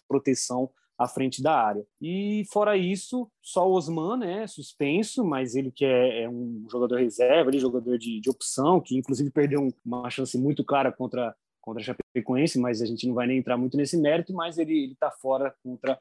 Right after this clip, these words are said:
o Ceará. E de resto, mesmo time, também tem a questão, questão até do Jesus Cabreira, né, que ele é o, talvez o único meia armador de fato desse elenco,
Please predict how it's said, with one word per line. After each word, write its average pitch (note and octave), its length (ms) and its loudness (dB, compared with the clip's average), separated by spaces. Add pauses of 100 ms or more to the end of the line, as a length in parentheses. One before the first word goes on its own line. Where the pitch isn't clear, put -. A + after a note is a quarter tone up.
(100)
o C3 100 -2
Ceará. D#3+ 640 2 (140)
E E3 460 -6
de E3 140 -2
resto, F#3 640 2 (380)
mesmo F3+ 300 2
time, A3 260 0
também G3 260 -2
tem G3+ 120 -4
a - 20 -8
questão, G3+ 480 -6
questão G3 280 -4
até F#3+ 220 2
do G#3+ 260 2
Jesus F3+ 280 2
Cabreira, F3 540 4
né, G#3 180 0
que D#3 220 -4
ele C#3+ 140 2
é C#3+ 200 4
o, C3+ 220 -2 (160)
talvez C#3 400 -2
o D3 80 -4
único F3+ 440 -2
meia D#3+ 280 0
armador D3+ 400 -2
de C3+ 100 -10
fato D#3 440 0
desse C#3+ 300 -4
elenco, C#3 520 -2